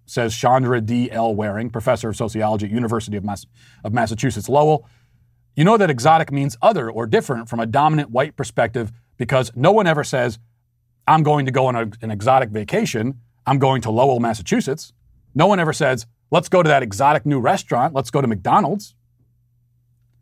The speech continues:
Now, yes, you probably have never heard someone call McDonald's exotic. That's because exotic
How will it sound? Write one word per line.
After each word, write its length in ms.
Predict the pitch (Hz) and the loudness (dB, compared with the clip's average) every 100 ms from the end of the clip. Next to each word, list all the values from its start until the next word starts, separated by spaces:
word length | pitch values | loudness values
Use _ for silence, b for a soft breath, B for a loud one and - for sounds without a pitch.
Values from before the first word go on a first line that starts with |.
| _ _ _ | _ _ _
Now, 80 | 151 | 2
yes, 260 | 175 170 - - | 2 0 -4 -4
you 120 | 147 | -4
probably 380 | - 208 285 220 | 2 2 2 0
have 120 | 147 | 2
never 300 | 135 147 131 | 2 0 -2
heard 400 | - 131 147 135 | -2 0 0 0
someone 280 | 143 131 113 | -2 -2 0
call 180 | 127 | 0
McDonald's 560 | 123 104 104 104 120 104 | 0 -2 -4 -4 -4 -6
exotic. 560 | 98 95 92 139 165 _ _ _ _ _ _ | -6 -6 -4 -4 -6 _ _ _ _ _ _
That's 120 | 156 | -4
because 220 | 202 180 | -2 -2
exotic 600 | 151 104 107 117 147 131 | -2 -2 -2 0 0 -4